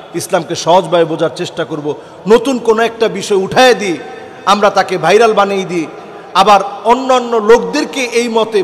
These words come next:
পরিচালিত করার জন্য নতুন একটা ধারা তৈরিতে আমরা কোনোভাবেই ইসলামকে এইভাবে প্রশ্নবিদ্ধ করব না।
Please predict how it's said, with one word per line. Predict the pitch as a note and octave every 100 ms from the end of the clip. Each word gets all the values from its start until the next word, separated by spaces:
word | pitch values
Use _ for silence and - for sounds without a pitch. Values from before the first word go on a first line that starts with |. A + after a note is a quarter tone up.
| -
পরিচালিত | G3+ G#3 G#3+ G#3+
করার | G#3+ G3 F#3 D3+
জন্য | G3 F#3 D3+ - - -
নতুন | G3+ A3 G#3
একটা | - F3
ধারা | C3+ F#3+ C#4
তৈরিতে | - A#3+ G#3+ - E3 - - - - - -
আমরা | E3 F3
কোনোভাবেই | E3+ F3 G3 E3+ E3 G#3 D#3+ B2 - - - -
ইসলামকে | F#3 - A3 A3+ -
এইভাবে | F#3 D#3+ F#3 E3+ B2 - - -
প্রশ্নবিদ্ধ | B3+ - A3 F#3 D3+ F3
করব | D#3+ D3
না। | C3